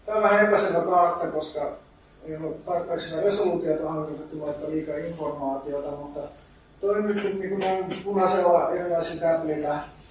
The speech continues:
merkityt kaupungit tai lipuilla tai tähdillä, niin niissä oli jonkinlaista hässäkkää, ja sitten noin maaseutualueet, jotka on tuossa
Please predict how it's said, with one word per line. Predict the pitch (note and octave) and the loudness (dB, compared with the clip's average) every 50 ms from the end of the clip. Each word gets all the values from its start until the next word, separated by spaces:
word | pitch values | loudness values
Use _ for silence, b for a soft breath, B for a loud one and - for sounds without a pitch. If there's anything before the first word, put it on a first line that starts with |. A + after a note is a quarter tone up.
| - - D#3 | -18 -14 -10
merkityt | D3+ D3+ D#3 D#3 D#3 - - - - - | -8 -6 -6 -6 -6 -8 -8 -12 -10 -6
kaupungit | G#3 G#3+ G#3+ G#3+ G#3 F#3 F#3 F3+ F3+ - - | 0 0 2 2 2 0 -2 -2 -6 -4 -4
tai | E3 D#3 E3+ | -4 -2 0
lipuilla | F3 F3 E3+ E3 E3 E3 D#3 D3+ D3+ D3+ D3+ | -2 -2 -2 -4 -4 0 2 2 2 0 -2
tai | D3 D3 D3 D3 D3 - - - - - - - - - - - - _ - - | -2 -2 -4 -6 -8 -10 -14 -20 -20 -20 -20 -20 -20 -20 -20 -20 -20 _ -10 0
tähdillä, | E3+ E3 E3 E3 E3 D#3 D#3 D3+ D3+ | 0 2 4 4 2 4 2 2 2
niin | D3+ D3+ D3+ | 0 -2 -4
niissä | D3+ D3+ - - D3+ | -6 -4 -2 -2 -2
oli | C#3 C#3+ C#3+ C#3+ | 0 -2 -2 -4
jonkinlaista | C#3+ C#3+ D3+ D3 C#3 C#3+ C#3+ - - F3+ | -6 -8 -6 -6 -4 -4 -4 -4 -2 0
hässäkkää, | F#3+ - - F3 D#3+ - - - D3+ D3 D3 C#3+ | 2 2 2 2 0 -2 -2 -2 -2 -2 -2 -4
ja | C#3+ C#3 | -4 -6
sitten | C#3+ D3+ - - - - - - - - - - - - - - - - - _ - _ - - _ - | -6 -6 -10 -12 -10 -8 -6 -6 -6 -8 -14 -18 -20 -20 -20 -20 -20 -20 -20 _ -20 _ -20 -20 _ -14
noin | D#3 D#3 D#3 D#3 | -6 -2 -2 0
maaseutualueet, | D#3 D#3 D#3 D#3 D3+ D#3 D3+ D3 - C#3+ C#3+ C#3+ C#3+ C#3+ C#3+ C#3+ C#3+ D3+ | 2 2 2 2 2 0 -2 -2 -2 -4 -4 -4 -4 -4 -4 -6 -6 -6
jotka | C#3+ C#3+ - - - C#3 C#3 | -6 -8 -6 -6 -6 -4 -4
on | C#3 C#3 | -4 -6
tuossa | C#3 C#3+ C#3+ - - - D3+ C#3+ - | -6 -8 -8 -6 -4 -4 -4 -6 -8